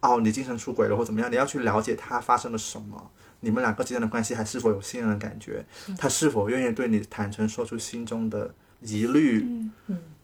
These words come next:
Speaker 1: 嗯，我觉得这个是一个蛮重要的事情。我还想起了有一，就曾经有过一个小小的一个场景是这样的，就，就是我已经快要睡着了，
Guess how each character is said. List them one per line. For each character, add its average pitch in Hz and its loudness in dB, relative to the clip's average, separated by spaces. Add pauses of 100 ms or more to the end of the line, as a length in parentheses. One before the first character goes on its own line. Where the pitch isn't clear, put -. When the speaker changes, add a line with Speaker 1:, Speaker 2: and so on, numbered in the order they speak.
(140)
Speaker 1:
嗯， 110 2
我 120 4
觉 127 4
得 143 6
这 147 2
个 143 4
是 - -2
一 117 -2
个 110 2 (200)
蛮 107 0
重 123 -4
要 113 0
的 104 -2
事 120 -2
情。 - -8 (240)
我 120 2
还 120 4
想 143 4
起 123 2
了 113 6
有 104 4
一， 110 -2 (160)
就 143 0
曾 117 -2
经 127 -6
有 110 4
过 127 -2
一 113 0
个 113 2 (220)
小 - 0
小 113 6
的 104 0
一 107 -4
个 113 -6
场 110 2
景 107 0
是 117 -6
这 123 0
样 120 2
的， 101 0
就， 123 4 (340)
就 - -6
是 135 4
我 117 8
已 - 6
经 117 0
快 117 0
要 120 2
睡 117 0
着 95 -6
了， - -8